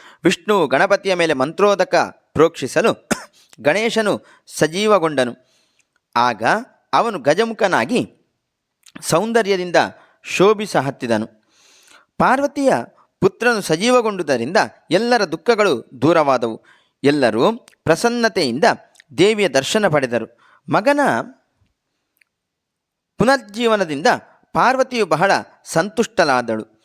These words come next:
ಪಾರ್ವತಿಯು ಸಜೀವಗೊಂಡ ತನ್ನ ಮಗ ಗಣೇಶನನ್ನು ವಾತ್ಸಲ್ಯದಿಂದ ಆಲಂಗಿಸಿದಳು. ಹಲವು ವಸ್ತ್ರಾಭರಣಗಳಿಂದ ಅವನನ್ನು ಶೋಭೆಗೊಳಿಸಿದಳು. ಎಲ್ಲರೂ ಗಣೇಶನನ್ನು ಪೂಜಿಸ-, ಪೂಜಿಸತೊಡಗಿದರು.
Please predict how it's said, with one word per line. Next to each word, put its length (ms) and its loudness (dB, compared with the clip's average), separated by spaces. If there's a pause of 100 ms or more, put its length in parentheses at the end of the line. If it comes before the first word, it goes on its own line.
(640)
ಪಾರ್ವತಿಯು 720 0
ಸಜೀವಗೊಂಡ 640 0
ತನ್ನ 220 -2
ಮಗ 420 0
ಗಣೇಶನನ್ನು 920 0 (140)
ವಾತ್ಸಲ್ಯದಿಂದ 720 -2 (300)
ಆಲಂಗಿಸಿದಳು. 640 0 (280)
ಹಲವು 340 0
ವಸ್ತ್ರಾಭರಣಗಳಿಂದ 920 0 (400)
ಅವನನ್ನು 500 -2
ಶೋಭೆಗೊಳಿಸಿದಳು. 800 0 (340)
ಎಲ್ಲರೂ 400 0
ಗಣೇಶನನ್ನು 640 -2
ಪೂಜಿಸ-, 500 -2 (760)
ಪೂಜಿಸತೊಡಗಿದರು. 800 0